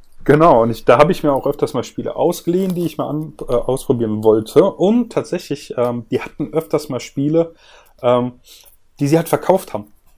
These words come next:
Für zehn Euro oder sowas, ältere Dinge. Äh, oder halt, äh, ich glaub, das war, äh, Need for Speed Underground eins oder zwei? War das zwei? Was für die?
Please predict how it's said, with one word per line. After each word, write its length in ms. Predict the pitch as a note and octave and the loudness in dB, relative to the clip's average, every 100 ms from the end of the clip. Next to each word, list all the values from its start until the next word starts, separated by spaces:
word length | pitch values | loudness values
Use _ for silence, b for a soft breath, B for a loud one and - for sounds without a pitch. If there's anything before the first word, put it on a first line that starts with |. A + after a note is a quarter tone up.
| _ | _
Für 160 | - A#2 | -4 -4
zehn 280 | - B2+ A#2+ | -2 -4 0
Euro 260 | A#2+ D3+ A2+ | 2 4 2
oder 180 | G#2 | 0
sowas, 300 | G2+ G#2+ G2+ | -4 -4 -4
ältere 560 | - A#2 A#2+ A2+ A2 G#2+ | -6 -8 -4 -2 0 -2
Dinge. 400 | G#2 A#2+ B2 B2 b b b b b | -4 -4 -4 -6 b b b b b
Äh, 40 | B2+ | 2
oder 600 | A#2 A2+ A2 B2+ A#2 G#2+ | 6 6 4 0 0 0
halt, 420 | G#2+ G#2+ - - _ _ _ - | 0 -2 -6 -20 _ _ _ -12
äh, 260 | A2 G#2 G#2 - - | -10 -10 -12 -18 -20
ich 140 | - | -18
glaub, 220 | - G#2+ - | -8 -8 -8
das 180 | - | -8
war, 260 | G#2+ G2+ G2+ _ _ _ - - - - | -4 -4 -6 _ _ _ -20 -20 -20 -20
äh, 400 | - G2+ F#2+ F#2 | -16 -14 -14 -16
Need 500 | G2+ G#2+ A2 B2 D3 | -16 -12 -10 -12 -12
for 140 | - | -14
Speed 260 | - - - | -14 -14 -14
Underground 680 | A2+ D3 C3+ - - A#2 A2 | -12 -6 -6 -6 -4 -4 -4
eins 220 | A#2+ C#3+ | -8 -8
oder 180 | C#3 A2 | -10 -10
zwei? 500 | - - - D3+ F#3 F3 | -12 -20 -10 -8 -8 -10
War 120 | C3 | -10
das 180 | A#2+ - | -10 -10
zwei? 400 | - A2+ E3+ F3+ - | -6 -4 -4 -6 -12
Was 200 | C#3 - | -14 -12
für 160 | D3 | -12
die? 320 | C3+ C#3+ C#3 | -8 -6 -8